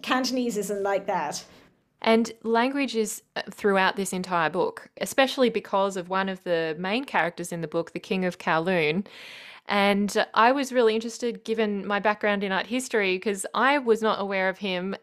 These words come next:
Speaker 2: I am aware of, you know, the Western early graffiti artists and street artists, but he really is the original, isn't he?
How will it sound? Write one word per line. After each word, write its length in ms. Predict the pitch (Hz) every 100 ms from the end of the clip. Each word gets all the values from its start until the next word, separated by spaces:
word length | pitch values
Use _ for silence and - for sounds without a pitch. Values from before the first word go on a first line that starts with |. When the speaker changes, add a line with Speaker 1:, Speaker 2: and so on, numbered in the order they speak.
| -
Speaker 2:
I 200 | 196 233
am 180 | 220 254
aware 400 | 240 208 185 180
of, 100 | 190
you 80 | 190
know, 220 | 170 180
the 160 | 185
Western 760 | 180 208 233 - - 190 170 165 - - _ -
early 440 | 202 185 180 170
graffiti 580 | 175 185 185 202 185 190
artists 460 | 185 165 165 175 -
and 100 | 180
street 300 | - 185 170
artists, 440 | 175 165 175 -
but 200 | - 202
he 180 | 196 262
really 400 | 269 240 202 196
is 200 | 285 -
the 120 | 214
original, 540 | 175 160 160 165 147 180
isn't 180 | 254
he? 320 | 240 - 175